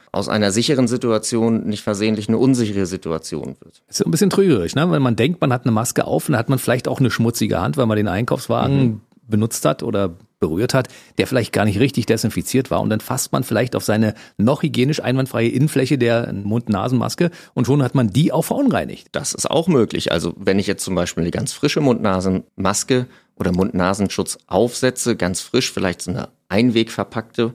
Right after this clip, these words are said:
Speaker 1: wenn ich jetzt mit dieser verschmutzten Hand auf die Innenfläche komme, wie du gerade gesagt hast, dann kann es sogar sein, dass ich Krankheitserreger, die ich über meine Hand auf die Innenfläche gebe, mir auf einmal ins Gesicht, also in die Nähe meiner Schleimhäute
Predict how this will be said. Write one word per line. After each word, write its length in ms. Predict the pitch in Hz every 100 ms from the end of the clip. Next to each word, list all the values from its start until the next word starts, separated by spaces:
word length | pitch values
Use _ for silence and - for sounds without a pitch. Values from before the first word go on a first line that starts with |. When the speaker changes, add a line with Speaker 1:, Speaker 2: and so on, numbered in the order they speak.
| -
Speaker 1:
wenn 140 | 98
ich 160 | 107 -
jetzt 240 | - -
mit 120 | 117 104
dieser 200 | 104 98
verschmutzten 640 | 101 - 120 - - 95
Hand 280 | 123 175 -
auf 120 | 104
die 160 | 110 147
Innenfläche 420 | 175 - 123 104
komme, 260 | 151 135
wie 80 | 98
du 100 | 127
gerade 260 | 127 135 123
gesagt 400 | 120 151 156 -
hast, 260 | - - _ _ _
dann 100 | 85
kann 180 | 107 113
es 120 | 110
sogar 220 | 107 107
sein, 260 | 104 117 113
dass 160 | 107
ich 100 | 101
Krankheitserreger, 1080 | - 107 127 127 - 104 101 107 123 151 170 - _ 104
die 100 | 80
ich 220 | - -
über 480 | 127 127 107 - - -
meine 380 | 95 98 90
Hand 340 | 101 156 - -
auf 140 | 101
die 140 | 113 -
Innenfläche 580 | 139 180 - 123 -
gebe, 320 | 85 95 110 120
mir 160 | 107
auf 180 | 95 -
einmal 200 | 110 107
ins 180 | 107 -
Gesicht, 400 | 107 131 151 -
also 320 | 98 95 90
in 160 | 113 110
die 100 | 110
Nähe 240 | 107 117
meiner 240 | 107 101
Schleimhäute 840 | 101 110 123 160 131 110 107 95